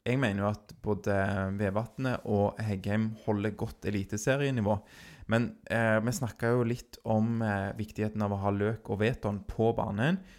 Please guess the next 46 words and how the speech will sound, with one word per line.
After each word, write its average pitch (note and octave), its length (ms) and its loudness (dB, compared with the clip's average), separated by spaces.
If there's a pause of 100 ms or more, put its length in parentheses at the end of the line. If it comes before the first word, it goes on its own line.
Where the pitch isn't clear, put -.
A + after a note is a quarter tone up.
(380)
fordi A2 580 -4
vi A2+ 120 -4
trenger A2+ 420 -4
de G#2+ 160 -2
som, G2 320 -4 (120)
eh, G2 580 -4
kjefter C3 680 0
og G#2+ 80 -2
styrer A#2+ 600 -2
og G2+ 80 -4
dirigerer, A#2+ 640 0 (360)
og - 80 -10
det A2 140 0
har G#2+ 240 2
man G#2+ 140 2
ikke G2 240 -2
bak F#2+ 280 0
der. F#2 240 0 (180)
Eh, G2+ 380 -2
Vevatnet G#2+ 680 2
har G#2 120 4
vel G#2+ 140 2
uttalt G#2+ 400 -2
i F#2+ 80 -2
vår G2+ 200 4
podcast G#2 400 2
også C#3 180 6
at A2 80 2
det G#2 80 2
er G#2 100 2
en - 0 - (120)
ambisjon A#2 300 0
han G#2+ 120 2
har F#2+ 180 2
om G2 140 0
å, G2+ 140 -2
om G#2 120 0
å G#2 40 2
heve G2+ 220 2
seg G#2 180 -2
på, G2+ 140 2
men G#2+ 120 2
det A2 180 -2
er A#2+ 180 2
noe A#2 320 2
med, A2 320 0